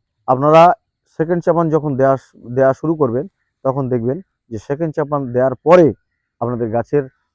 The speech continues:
যে পাশ কালি আঠাশ থেকে তিরিশ, বত্রিশ, পঁয়ত্রিশ, ছত্রিশ, চল্লিশ কালি পর্যন্ত চলে যেতে পারে, কোনো অসুবিধা নেই, শুধু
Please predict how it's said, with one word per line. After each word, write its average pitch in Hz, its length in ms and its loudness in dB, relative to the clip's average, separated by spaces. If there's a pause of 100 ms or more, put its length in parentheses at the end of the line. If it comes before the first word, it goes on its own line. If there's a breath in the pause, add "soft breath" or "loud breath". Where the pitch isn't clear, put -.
(180)
যে 123 100 0 (200)
পাশ 131 140 2 (100)
কালি 131 200 0 (300)
আঠাশ 156 280 0
থেকে 151 220 -4
তিরিশ, 147 260 -4
বত্রিশ, 139 360 -8
পঁয়ত্রিশ, 127 360 -6 (100)
ছত্রিশ, 131 420 -10
চল্লিশ 143 320 -6
কালি 127 200 -4
পর্যন্ত 117 280 -6 (420)
চলে 127 200 -4
যেতে 117 200 -6
পারে, 101 160 -8 (300)
কোনো 143 220 -4
অসুবিধা 113 320 -6
নেই, 101 160 -8 (760)
শুধু 185 180 -2